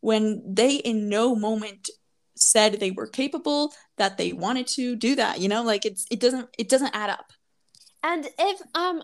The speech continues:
Speaker 2: honest, I still don't comprehend what's going on, on Israel and Palestine.
Speaker 1: For sure.
Speaker 2: Because, because I've been so worried about Colombia. I haven't had the time nor the mental
Speaker 1: Strength?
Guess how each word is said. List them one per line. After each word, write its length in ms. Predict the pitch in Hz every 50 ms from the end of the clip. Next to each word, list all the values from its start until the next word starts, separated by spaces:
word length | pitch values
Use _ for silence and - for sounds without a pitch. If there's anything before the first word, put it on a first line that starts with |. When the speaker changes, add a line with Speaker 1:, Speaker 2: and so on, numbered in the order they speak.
| -
Speaker 2:
honest, 640 | 277 285 294 320 294 277 233 220 226 240 - - - _ _ _ _ _ _ _ _ _ _ _ _ _ -
I 200 | - 339 359 359
still 520 | - - - - - 339 339 349 339 277 269
don't 380 | 277 302 311 311 320 311 302 _
comprehend 760 | - - 311 311 302 294 320 262 247 247 254 269 302 302 269 254 233
what's 240 | 233 233 208 226 220
going 240 | 208 214 208 196 190
on, 260 | 190 185 185 180 - - _ _ _ _ -
on 180 | 208 214 208 -
Israel 560 | - 214 214 214 - - 196 185 180 175 175
and 100 | 175 175
Palestine. 640 | - 214 233 233 208 214 202 - - 208 220 220
Speaker 1:
For 180 | 233 302 311 349
sure. 240 | - - - 262 247
Speaker 2:
Because, 300 | 240 320 320 302 240 - - - - - _ _ -
because 280 | 320 285 359 381 -
I've 180 | 403 370 269 254
been 220 | 339 392 370 339
so 460 | 339 - - - 330 370 370 370 330 320
worried 520 | 294 294 320 339 349 403 427 440 427 381
about 360 | 370 277 262 294 269 247 -
Colombia. 440 | - 277 254 247 240 226 220 220 226
I 80 | 220 233
haven't 320 | 247 262 285 339 339 349
had 180 | 339 330 302 302
the 100 | 311 262
time 540 | - - 320 294 320 330 311 285 277 277 -
nor 420 | - 269 277 285 294 330 349 349 320
the 120 | 254 277
mental 600 | 269 277 277 285 285 262 277 302 285 277 269 269 - _ _ _ _ _ _ _ _ _ _ _ _ _ _ _ _ _ _ _ _ _ _ _ _ _ _ _ _ _ _ _ _ _ _ _ -
Speaker 1:
Strength? 520 | - - - 190 180 262 349 427 - -